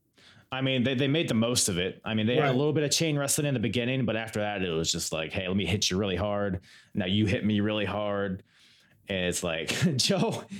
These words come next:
Speaker 1: hits one of the most brutal Uranagis I've ever seen in my
Speaker 2: Bro.
Speaker 1: life. Just
Speaker 2: Folded his ass up. Literally folded him up like a,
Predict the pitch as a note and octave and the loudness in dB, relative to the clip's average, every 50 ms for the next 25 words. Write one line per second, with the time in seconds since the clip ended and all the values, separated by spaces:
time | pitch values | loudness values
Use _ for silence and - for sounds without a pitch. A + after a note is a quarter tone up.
0 | - - - - F#3 E3+ D3 - - - - B2 A#2+ B2+ E3+ E3 D3 D#3 C3+ D3+ | -14 -8 -2 -2 0 0 2 2 0 0 0 2 2 2 2 2 2 2 2 2
1 | C#3+ C3+ A2+ A2 - - A2 A#2+ C#3+ D#3 D#3+ D#3+ D3+ C3+ A#2 G#2 C3 B2+ A#2+ G#2+ | 2 2 0 0 0 0 0 2 2 2 2 2 2 2 2 2 2 2 2 2
2 | A2 G#2 G#2 G2+ F#2+ F2 E2+ E2 E2+ - - - - _ _ _ _ _ G#2+ A2+ | 0 0 0 0 0 0 0 2 2 0 0 -2 -6 _ _ _ _ _ -6 -2
3 | A2 A#2+ A2 G#2 G2 F#2+ A#2 - - - - - - B2 A2 - G3 F#3+ E3+ C#3+ | -2 0 0 0 0 0 -2 -4 -4 -2 -2 0 0 2 2 4 4 4 4 4
4 | F#2 F2+ F2+ F2 F2 F2 - - - - - A#2 A2 G2+ - - - F3 F3 F#3+ | 2 0 0 -2 -2 -2 -2 -4 -4 -4 -2 -2 -2 -4 -6 -6 -2 2 4 4
5 | G3+ F3 F#3 F3+ F3 F3+ E3 D3+ E3 D#3+ D#3+ D#3+ D3+ C#3+ - - E3 D#3 C#3 A#2+ | 6 6 4 4 4 2 2 2 0 0 2 2 2 0 0 0 0 0 0 -2
6 | - - _ _ _ - C3 C#3+ F3+ G3 F#3+ F#3+ F3 D3+ D3 F3 E3 E3 D#3+ D#3+ | -4 -10 _ _ _ -8 0 2 4 6 6 6 6 4 2 0 0 0 0 0
7 | D3+ D3+ D3+ D#3 A2+ A2 - C#3+ C#3 | 0 0 0 2 2 4 2 2 0